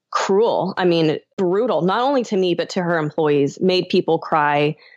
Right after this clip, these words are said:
screamed at people through the walls of the office where we could hear what was going on and the conversations that were being had. And there's this one particular moment I will never forget. I'd been working there for a few months already, so I already had the fear in me. I, when she walked up to the office door and came in,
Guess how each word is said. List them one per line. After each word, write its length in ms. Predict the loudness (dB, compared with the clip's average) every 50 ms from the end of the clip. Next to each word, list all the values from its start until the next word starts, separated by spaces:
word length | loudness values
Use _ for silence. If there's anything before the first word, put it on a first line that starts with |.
| _ -12
screamed 440 | -10 -8 -4 0 0 2 2 2 2
at 140 | 0 -2
people 360 | -2 -2 0 2 2 2 2 2
through 220 | 0 0 0 2
the 100 | 2 2
walls 260 | 4 4 2 2 2
of 120 | 0 0 -2
the 100 | -2 -2
office 460 | -2 -2 -2 -2 -2 -2 -2 -4 -4
where 300 | -2 -2 0 0 0 0
we 140 | 2 0 0
could 160 | 0 -2 -2
hear 260 | 0 0 0 2 2
what 160 | 2 0 2
was 140 | 0 0 0
going 300 | 0 0 2 2 2 2
on 200 | 2 2 2 2
and 140 | 2 2 2
the 60 | 2
conversations 640 | 0 0 0 2 0 0 0 0 0 0 0 -2 -2
that 140 | -2 -2 -2
were 100 | 0 0
being 260 | 2 2 2 2 0
had. 380 | 0 0 0 0 -2 -2 -4 -8 -12 -16 -18 -16 -10 -4
And 160 | -2 0 0
there's 160 | 2 0 0 0
this 160 | -2 -2 -2
one 360 | 0 0 2 2 2 2 2
particular 600 | 2 0 0 0 0 -2 0 2 2 2 4 4
moment 340 | 4 4 2 2 0 0 -2
I 80 | -2
will 120 | 0 0 2
never 320 | 2 2 2 2 0 0
forget. 680 | -2 -2 -4 -4 -2 -2 -2 -2 -4 -4 -6 -6 -10 -10 -12 _ -20 -20 _ _ -4
I'd 80 | -2 0
been 120 | 2 2
working 260 | 2 2 2 2 2
there 160 | 2 2 0
for 160 | 0 0 -2 -2
a 60 | -2
few 180 | 0 0 0
months 240 | 0 0 0 -2 -2
already, 320 | -2 -2 0 0 0 -2 -2
so 140 | -2 0
I 60 | 0 0
already 180 | 2 2 2
had 180 | 2 0 0 -2
the 80 | -2
fear 320 | -4 -2 0 0 0 2 0
in 140 | 0 0 0
me. 120 | 0 0
I, 120 | -2 -4
when 160 | -2 0 0 0
she 180 | 0 0 0
walked 340 | 2 2 2 2 0 0 0
up 180 | -2 -2 -2 -6
to 220 | -10 -6 -4 -2
the 80 | -2 0
office 360 | 0 0 0 0 -4 -4 -2
door 200 | -2 0 0 0
and 120 | 0 0
came 200 | 2 2 2 2 2
in, 300 | 0 0 0 0 0